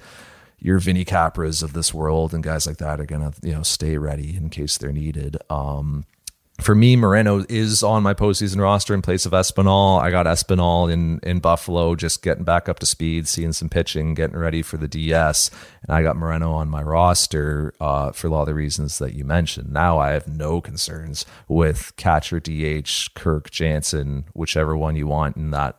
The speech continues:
spot. I got no concerns there. If I got a pinch hit or pinch run for a guy, I got Moreno who can come in behind the plate.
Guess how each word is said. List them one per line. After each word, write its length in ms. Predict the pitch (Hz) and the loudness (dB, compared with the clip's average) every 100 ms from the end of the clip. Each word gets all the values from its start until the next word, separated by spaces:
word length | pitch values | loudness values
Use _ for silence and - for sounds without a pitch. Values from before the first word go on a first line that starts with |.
| _ | _
spot. 560 | - - - 104 131 - - - | -8 -4 4 6 6 2 -10 -8
I 100 | - | -4
got 220 | 80 73 | -2 -2
no 180 | 85 87 | -2 -2
concerns 540 | - 80 - 85 80 80 | -2 -4 -2 -2 -2 0
there. 260 | 87 101 | 4 6
If 140 | 95 80 | 4 0
I 40 | |
got 140 | 76 | -4
a 60 | 78 | -4
pinch 240 | - 76 | -6 0
hit 160 | 101 92 | 2 2
or 40 | |
pinch 280 | 80 71 - | 2 -4 -2
run 240 | 95 101 101 | 2 2 2
for 180 | 101 | 2
a 60 | 92 | 2
guy, 300 | 92 90 92 | 4 4 4
I 40 | |
got 160 | 78 65 | 0 -4
Moreno 300 | 78 85 80 | -4 -2 -2
who 60 | 73 | -2
can 80 | 78 | -4
come 200 | - 78 | -4 -4
in 120 | 73 | -2
behind 260 | 73 71 | -2 -2
the 60 | 65 | -4
plate. 420 | - 92 95 95 | 0 4 4 2